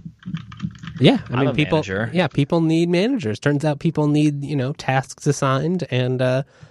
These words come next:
Speaker 1: people to yell at them when they're not doing their work.
Speaker 2: I-, it's a thing you need.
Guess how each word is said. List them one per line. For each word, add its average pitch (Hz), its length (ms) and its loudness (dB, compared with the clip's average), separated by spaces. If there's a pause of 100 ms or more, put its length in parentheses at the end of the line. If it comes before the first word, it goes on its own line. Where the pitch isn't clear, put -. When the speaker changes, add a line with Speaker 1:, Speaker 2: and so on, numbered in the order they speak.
(160)
Speaker 1:
people 147 260 0
to 143 80 2
yell 147 220 4
at 165 100 -2
them 160 160 2
when 156 80 4
they're 156 100 4
not 160 180 2
doing 170 200 2
their 180 100 4
work. 196 300 -2 (1400)
Speaker 2:
I-, - 160 -12
it's 131 160 -2
a 139 60 -2
thing 156 280 -2
you 123 140 0
need. 117 420 -4